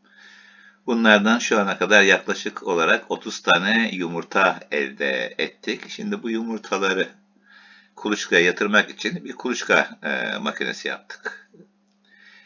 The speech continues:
E, görsellerde yer alan Çin bıldırcınları bizim Çin bıldırcınlarımız değil.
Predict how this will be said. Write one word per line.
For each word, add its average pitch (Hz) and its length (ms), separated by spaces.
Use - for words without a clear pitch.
E, 107 100
görsellerde 113 1160
yer 101 240
alan 78 300
Çin 113 260
bıldırcınları 80 960
bizim 92 300
Çin 92 240
bıldırcınlarımız 71 960
değil. 95 360